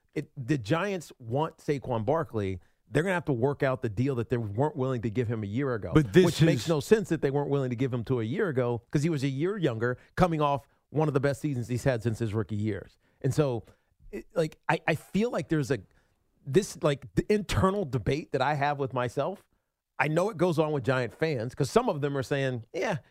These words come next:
Speaker 1: I'm ready to move on from Saquon."
Speaker 2: Mm.
Speaker 1: Some of them are saying, "Oh, I absolutely love Saquon. We need him." I think the same conversation is going on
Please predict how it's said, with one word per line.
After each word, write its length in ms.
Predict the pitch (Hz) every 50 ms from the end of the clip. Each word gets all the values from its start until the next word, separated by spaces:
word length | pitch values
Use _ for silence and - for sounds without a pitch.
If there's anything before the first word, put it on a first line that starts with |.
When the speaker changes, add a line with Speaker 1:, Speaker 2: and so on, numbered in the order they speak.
| _ _ -
Speaker 1:
I'm 120 | 185 196
ready 140 | 202 196 175
to 80 | 170 165
move 180 | 160 151 127 127
on 140 | 120 117 101
from 120 | 104 101
Saquon." 460 | - - 104 95 - 107 101 92 85 - _ -
Speaker 2:
Mm. 80 | 139
Speaker 1:
Some 120 | 143 233 240
of 60 | 233
them 120 | 220 190 170
are 60 | 156
saying, 320 | - 180 175 170 156 131 - -
"Oh, 140 | - 202 -
I 100 | 127 151 170
absolutely 400 | 143 - - 135 135 143 135 123
love 220 | 131 180 226 180
Saquon. 440 | - - 143 104 - - 117 113 113
We 100 | 113 123 147
need 200 | 208 233 220 165
him." 160 | 95 - - - _ _ _ _ -
I 60 | 170
think 160 | 175 254 - -
the 80 | 147
same 360 | - - - 196 196 208 208
conversation 720 | 165 - - 165 165 156 143 - 180 190 185 - - 143
is 80 | 135 110
going 260 | 98 139 143 147 143
on 300 | 143 139 135 135 131 123